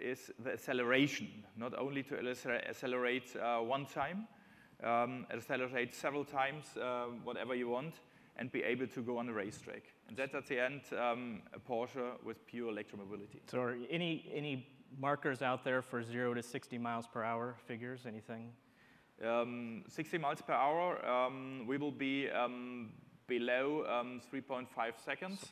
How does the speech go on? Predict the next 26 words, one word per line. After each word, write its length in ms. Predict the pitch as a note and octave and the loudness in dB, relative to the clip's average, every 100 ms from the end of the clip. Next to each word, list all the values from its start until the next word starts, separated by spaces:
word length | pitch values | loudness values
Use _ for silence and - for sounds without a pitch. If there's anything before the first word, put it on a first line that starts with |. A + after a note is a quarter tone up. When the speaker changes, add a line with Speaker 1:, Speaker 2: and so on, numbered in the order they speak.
| - | -10
Speaker 2:
quicker 320 | - E3+ C#3+ | -2 0 0
than 140 | B2+ | -2
three 160 | A#2 B2+ | -2 0
point 280 | B2 A#2 G#2 | 0 0 -2
five 200 | A2+ G2 | -6 -6
Speaker 1:
And 40 | |
Speaker 2:
seconds. 360 | - F2+ F#2 - | -10 -14 -14 -6
Speaker 1:
quicker, 260 | D3 C#3 B2 | -2 0 0
quicker 300 | C#3 C3 C3 | 0 0 2
than, 340 | B2 B2 B2 | 2 0 0
um, 580 | A#2+ A#2 A#2 A#2 A#2 A2+ A2 - | 2 2 2 -2 -6 -8 -12 -12
three 80 | C3+ | -8
point 260 | B2 A#2+ A2+ | -4 -4 2
five 220 | A#2 A2+ | 2 2
seconds, 360 | - C3 D#3+ E3 - - - - - - - | -2 -2 -2 -10 -14 -20 -20 -20 -20 -20 -4
and, 420 | A#2 A#2+ B2 B2 A#2 - | 2 2 0 -6 -6 0
uh, 300 | A#2 A#2 A#2 | 4 6 6
maybe 260 | G#2+ B2 B2+ | 2 0 2
a 40 | |
bit 220 | A2+ B2 C3 | 0 -2 -2
more. 360 | B2 C3 D3 C#3+ - - - _ - | 2 4 2 -2 -16 -20 -20 _ -6
And, 260 | A2 A2 A#2 G#2+ | -2 -2 -2 0
uh, 260 | G#2+ A2+ A2+ | 4 4 4
we 100 | B2 | 0
will, 380 | A#2+ A#2 A#2+ - | 0 0 -4 -4
uh, 380 | A2 A2 A2+ | 0 2 2